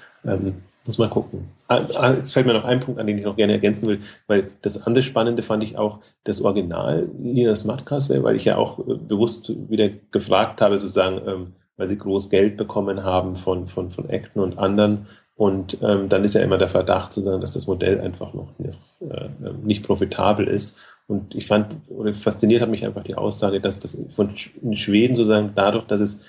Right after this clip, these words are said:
sehr viel mit externen Dienstleistern, ähm, gearbeitet wird, von Beginn an profitabel war. Das heißt, die konnten das im, im Rahmen ihrer Möglichkeiten, ähm, gut ausbauen und, und, und skalieren.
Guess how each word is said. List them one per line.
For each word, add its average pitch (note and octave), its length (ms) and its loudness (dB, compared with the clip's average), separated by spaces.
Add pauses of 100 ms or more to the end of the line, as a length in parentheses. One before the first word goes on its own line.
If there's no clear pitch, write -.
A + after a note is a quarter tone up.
(160)
sehr G#2+ 180 4
viel A#2 100 2
mit G#2+ 140 2
externen G#2 400 0
Dienstleistern, F#2+ 880 -2
ähm, G2 460 -6
gearbeitet G2+ 500 0
wird, G#2+ 200 2 (200)
von G#2 140 -4
Beginn A2+ 300 4
an G#2+ 100 2
profitabel G2+ 680 0
war. F#2+ 240 -8
Das - 120 -14
heißt, G#2 200 -8
die - 40 -16
konnten G#2+ 360 -2
das G#2 400 0
im, A2+ 200 -4
im G#2 120 0
Rahmen G2+ 320 4
ihrer G2+ 200 0
Möglichkeiten, G#2 680 -6 (460)
ähm, G2 400 -4 (400)
gut A#2 240 2
ausbauen A2 640 2
und, G#2 160 -2
und, G#2+ 240 -2
und G#2+ 140 -2
skalieren. G#2+ 720 2